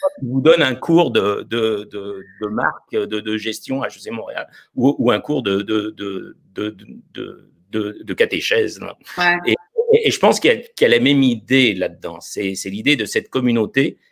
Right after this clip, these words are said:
Speaker 1: qui est à la recherche d'un lien et qui est fondamentalement, pour moi, le, le point central de l'innovation dans les marchés qui se dessinent aujourd'hui, c'est le sens, au fond.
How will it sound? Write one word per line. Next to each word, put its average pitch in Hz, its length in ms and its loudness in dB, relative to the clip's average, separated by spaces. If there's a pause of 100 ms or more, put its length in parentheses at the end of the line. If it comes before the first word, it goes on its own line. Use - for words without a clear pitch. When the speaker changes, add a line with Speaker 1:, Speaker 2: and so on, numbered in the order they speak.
(160)
Speaker 1:
qui - 80 -4
est 113 120 -4
à 107 100 4
la 104 120 2
recherche 131 520 2
d'un 92 140 -2
lien 117 360 -2 (340)
et 104 60 -8
qui - 140 -2
est 110 60 -2 (240)
fondamentalement, 143 680 2
pour 123 100 2
moi, 127 120 6
le, 107 160 2
le 101 160 -6
point 156 200 -2
central 117 500 -2
de 95 60 -6
l'innovation 110 720 0 (320)
dans - 80 -4
les 98 100 0
marchés 104 340 -2
qui 107 140 -12
se 95 80 -12
dessinent 104 380 -4
aujourd'hui, 98 600 -2
c'est - 140 -2
le 87 120 0
sens, - 420 -6
au - 40 -20
fond. - 120 -20